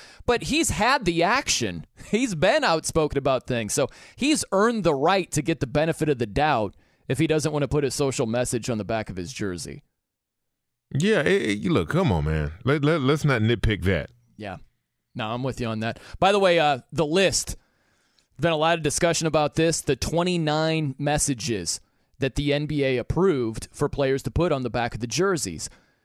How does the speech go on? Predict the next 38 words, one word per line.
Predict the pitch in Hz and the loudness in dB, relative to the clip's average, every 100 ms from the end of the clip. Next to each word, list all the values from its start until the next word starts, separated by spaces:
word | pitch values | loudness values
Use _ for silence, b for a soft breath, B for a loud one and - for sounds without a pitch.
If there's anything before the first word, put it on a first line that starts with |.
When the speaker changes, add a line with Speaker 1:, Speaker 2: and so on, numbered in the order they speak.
| b | b
Speaker 1:
LeBron | - 147 156 160 | -6 -2 0 0
was | 156 | 0
like, | 151 151 202 | 0 0 2
"Would | 170 | 0
have | |
been | 147 139 | 2 0
nice | 139 190 220 - | 0 0 0 -2
if | 131 | 0
I | 151 147 | 0 2
could | 156 135 | 0 0
have | 123 - - _ _ _ _ _ _ _ | -2 -6 -18 _ _ _ _ _ _ _
come | 151 156 | -2 0
up | 139 | 0
with | 147 | 0
something | - 156 156 147 | 0 -2 0 -2
on | 131 | -2
my | 120 131 | 0 2
own." | 180 202 190 b b b _ - | 2 0 -4 b b b _ 0
I | 202 | 0
get | 147 190 240 _ | 2 0 0 _
players | - 202 220 202 | 0 2 2 2
saying | 196 214 233 | 0 2 2
that, | 240 240 | 2 2
Ephraim, | 247 233 247 247 - _ _ _ _ _ - | 0 0 0 -2 -10 _ _ _ _ _ -6
but | 135 160 156 _ _ - | 2 2 0 _ _ -6
the | 143 170 | -2 0
only | 165 202 240 240 | 2 0 2 0
way | 196 190 | 2 4
to | 165 | 2
go | 135 156 | 2 0
forward | 143 - 151 160 160 123 | 0 0 0 2 0 0
with | 131 151 | -2 -2
this | 143 160 151 - | 0 0 0 -2
was | 117 143 143 | 0 2 2
to | 147 | -2
have | 120 127 117 | 0 0 -2
a | |
list | 110 110 82 - | -2 -2 -4 -6